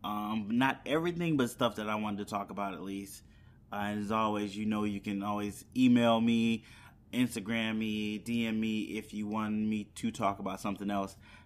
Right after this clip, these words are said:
that I forgot or you want to get my opinion on.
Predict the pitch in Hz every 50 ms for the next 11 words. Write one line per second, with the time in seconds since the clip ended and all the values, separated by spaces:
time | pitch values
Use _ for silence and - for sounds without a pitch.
0 | - - - 92 107 107 107 101 - - - - - - - - 101 107 107 104
1 | 104 104 101 - - - 104 98 92 95 - - 110 107 95 87 - - - -
2 | - - - - - - - - - - - - - - - 101 107 104 104 104
3 | 101 101 98 92 90 101 98 98 98 95 95 90 - 98 95 92 90 85 80 78
4 | 80 85 -